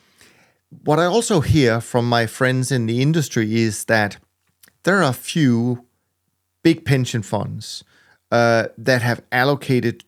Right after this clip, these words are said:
to trend following in the recent, in recent years, and they've done really well. So their share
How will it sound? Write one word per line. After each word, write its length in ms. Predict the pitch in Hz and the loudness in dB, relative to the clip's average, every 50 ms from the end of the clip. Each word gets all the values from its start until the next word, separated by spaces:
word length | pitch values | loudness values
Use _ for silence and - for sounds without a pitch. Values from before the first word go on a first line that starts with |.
| _ | _
to 480 | - - 131 120 117 113 110 104 - - - | -6 -2 0 0 2 0 -2 -4 -6 -10 -8
trend 260 | - - 135 127 123 | -2 0 0 0 0
following 480 | - - 123 110 110 110 110 110 107 98 92 | 0 0 0 0 0 0 -2 -2 -4 -6 -6
in 300 | - 117 117 113 110 101 | -6 -4 -4 -4 -4 -2
the 100 | - 120 | -2 -2
recent, 460 | 107 117 117 110 - 131 123 110 - | -2 -2 -4 -6 -6 -6 -6 -6 -6
in 180 | - 127 120 117 | -6 -4 -2 0
recent 320 | 117 123 120 - 127 117 | 0 0 -2 -2 -4 -4
years, 300 | 107 107 98 98 92 - | -2 -2 -2 -2 -4 -8
and 160 | - - 120 117 | -8 -6 -2 -2
they've 160 | 113 - - | -2 -2 -2
done 340 | 120 117 113 107 - 123 117 | -2 -2 -2 -4 -8 -6 -2
really 260 | 120 135 139 135 147 | 0 2 2 4 2
well. 360 | 139 113 101 - - - 104 _ _ _ _ _ _ _ _ _ _ _ _ _ _ _ _ _ - | 2 2 0 -4 -6 -12 -18 _ _ _ _ _ _ _ _ _ _ _ _ _ _ _ _ _ -6
So 180 | - - 156 | -2 0 2
their 220 | 127 160 190 214 190 | 2 2 2 0 0
share 720 | - - - - 180 180 151 123 110 107 117 127 131 | -4 -4 -2 0 2 2 4 4 2 2 0 -2 -4